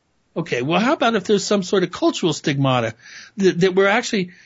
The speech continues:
uh, collectively targeting these animals and having spontaneous,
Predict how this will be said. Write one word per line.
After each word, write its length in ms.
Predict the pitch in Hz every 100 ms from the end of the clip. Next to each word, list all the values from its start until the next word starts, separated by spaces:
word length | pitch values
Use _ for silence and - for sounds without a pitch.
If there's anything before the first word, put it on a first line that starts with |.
| _ _ -
uh, 140 | 190
collectively 560 | - 185 220 262 180 165
targeting 640 | - 214 240 214 175 165
these 180 | 170 160
animals 480 | 185 254 165 143
and 100 | 170
having 220 | 170 190 175
spontaneous, 1000 | - 185 165 - 202 220 208 180 180